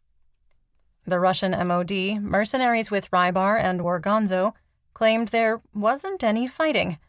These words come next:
with activity limited to artillery exchanges. The reports from the Russian sources are technically accurate due to omission. There were attempted attacks,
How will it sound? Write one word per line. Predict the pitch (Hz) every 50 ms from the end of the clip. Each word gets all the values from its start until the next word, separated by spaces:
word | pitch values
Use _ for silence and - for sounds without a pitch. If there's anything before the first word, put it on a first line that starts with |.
| _ _ _ _
with | 185 180 185 170
activity | 196 190 180 - - 214 196 196 190 185
limited | 180 185 226 247 247 220 190 185 208 214
to | - 214 190
artillery | 202 208 214 - - 269 269 254 214 185
exchanges. | 180 - - - - 180 175 170 170 170 151 151 - - _ _ _ _ _ _ _ _ _ _ _ _ _ _ _ _ _ _ _ _ _ _ _ _ _ _ _ _
The | 214 214 220
reports | 220 233 226 - - 262 330 415 - -
from | - 349 330
the | 320 311
Russian | 269 240 247 - 262 240 233
sources | - 208 202 208 - 226 214 214 208
are | - 202 202 202 202 208
technically | - - - 196 208 - - 277 277 277 - 269 254 -
accurate | - 202 196 208 - - 220 226 226 226 - -
due | 170 202 202 208
to | 208 - 214 214 208 -
omission. | 196 190 185 180 175 180 - - 226 226 247 285 294 _ _ _ _ _ _ _ _ _ _ _ _ _ _ _ _ _
There | 190 196 190 190 180
were | 180 185 185 185
attempted | - - 175 165 - 208 208 294 - 349
attacks, | 311 240 - - 190 170 180 233 - - -